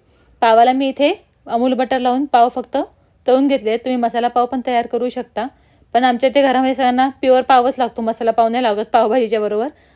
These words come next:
म्हणून मी फक्त, अ, पाव हे फ्राय करून घेतलेले आहेत अमूल बटरमध्ये. असेच पाव पण खूप छान लागतात नुसतेच फ्राय करून घेतलेले. अशा पद्धतीने पावभाजी तयार झाली, खूप पटकन तयार होते. एकदा तुम्हीही ट्राय करून बघा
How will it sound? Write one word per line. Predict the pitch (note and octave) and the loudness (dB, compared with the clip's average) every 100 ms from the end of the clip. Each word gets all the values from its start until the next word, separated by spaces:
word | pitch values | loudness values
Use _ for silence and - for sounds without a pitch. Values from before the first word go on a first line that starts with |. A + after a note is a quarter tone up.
| _ | _
म्हणून | B3 B3+ | -6 -2
मी | C4+ | -2
फक्त, | C4+ - D4 | -6 -6 -8
अ, | G#4+ _ _ _ A#3+ A#3 A#3 A#3 A3+ | -8 _ _ _ -6 -2 2 0 2
पाव | B3+ C#4+ F#4+ C4+ | 2 2 -2 -10
हे | F#3+ A#3 A3+ | -6 -4 -2
फ्राय | B3+ A3+ | 2 2
करून | A3+ A3+ A3+ | 2 -2 0
घेतलेले | G#3 G3 G3 | -2 -4 -4
आहेत | C#4 _ _ _ _ - | -6 _ _ _ _ -8
अमूल | G#3+ G#3 | -2 0
बटरमध्ये. | G3+ G3 G3 G3 F#3 C4 - _ _ _ _ _ _ _ _ G3 | 0 0 -2 -4 -4 -6 -6 _ _ _ _ _ _ _ _ -6
असेच | A#3 C#4 | -4 -2
पाव | - C#4 | 0 0
पण | D4 D4 | 0 -2
खूप | D4 - | -4 0
छान | C#4 | 0
लागतात | C4 A#3 A#3+ | 0 0 -2
नुसतेच | A#3 - B3 - | -4 -4 -4 -2
फ्राय | A#3 A3 | 0 0
करून | G#3+ G#3+ | -2 -4
घेतलेले. | G#3+ G#3+ G#3 C#4+ _ _ _ _ _ _ - | -4 -4 -4 -4 _ _ _ _ _ _ -6
अशा | A3+ - | -2 0
पद्धतीने | B3+ B3+ A#3 D#4 - - | 0 0 0 -4 -4 2
पावभाजी | A#3 A#3+ A#3 E4+ _ - | 4 4 -2 -6 _ -2
तयार | B3 A#3 | 2 4
झाली, | G#3+ G3+ G3 _ _ _ | 2 -2 -8 _ _ _
खूप | - D4+ | -2 0
पटकन | - A3+ D#4 D#4 | 0 0 0 0
तयार | D4 C#4 | 2 2
होते. | B3 B3+ | 0 -2
एकदा | D4+ D#4+ A#3 B3+ | -4 -2 -2 -2
तुम्हीही | C4 A#3 C4 D#4+ F#4+ _ - | -2 0 -2 -2 -6 _ -2
ट्राय | B3 A#3 | 2 2
करून | A#3 A#3 A3+ | 0 -2 -2
बघा | G3 A#3 | -4 -4